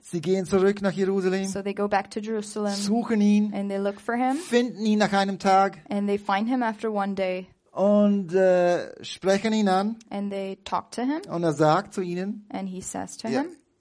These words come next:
Speaker 1: wusstet ihr denn nicht, dass ich im Hause meines Vaters sein muss?“
Speaker 2: "Didn't you know that I must be in the house of my father?"
Speaker 1: Weißt du, seine Sensoren waren total da.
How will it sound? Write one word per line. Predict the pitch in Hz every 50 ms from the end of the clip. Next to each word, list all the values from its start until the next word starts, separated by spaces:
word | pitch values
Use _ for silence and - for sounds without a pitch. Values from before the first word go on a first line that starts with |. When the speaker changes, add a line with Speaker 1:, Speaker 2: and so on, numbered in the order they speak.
| -
Speaker 1:
wusstet | 98 120 139 143 147 - 180 160 - _ -
ihr | 156 151 143
denn | 147 135 127 120 120 117
nicht, | 123 151 170 - - - -
dass | 165 156 156
ich | 165 139 - -
im | 131 -
Hause | - 107 110 110 120 123
meines | 120 110 107 - - -
Vaters | - 110 101 101 - 110 - -
sein | 135 135 143 147
muss?“ | 160 196 208 - - -
Speaker 2:
"Didn't | - 214 208 208 220 220 220 233 233 233 -
you | 262 254
know | 240 220 202 202 202
that | 196 202 196 196 196
I | 196 196
must | 190 190 196 - - -
be | 208 202
in | 196 196
the | 196 196 -
house | 196 202 196 - -
of | 196 - 185
my | 185 185
father?" | - - - - 196 208 120 - 269 - _ _
Speaker 1:
Weißt | - 120 127 131 151 - -
du, | 294
seine | 247 202 - 131 156 196 175 135 120
Sensoren | 113 135 156 196 190 160 151 135 123 123 120 113 117 113
waren | 120 117 113 113 117 -
total | - 127 123 - - - 120 127 135
da. | 135 - 208 202